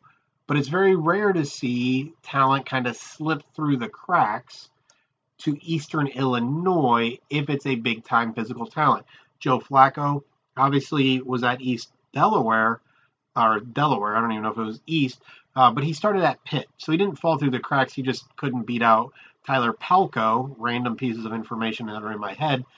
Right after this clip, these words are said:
Uh, but Garoppolo here at Eastern Illinois, where Kirk Cousins, uh, was drafted,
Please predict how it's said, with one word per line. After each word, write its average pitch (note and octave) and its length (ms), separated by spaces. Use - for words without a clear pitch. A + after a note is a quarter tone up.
Uh, A2+ 520
but C#3 120
Garoppolo F#3 480
here D#3+ 160
at C#3+ 60
Eastern C#3 300
Illinois, C#3 460
where B2+ 140
Kirk D3 240
Cousins, C3 440
uh, B2 140
was A2+ 160
drafted, B2+ 500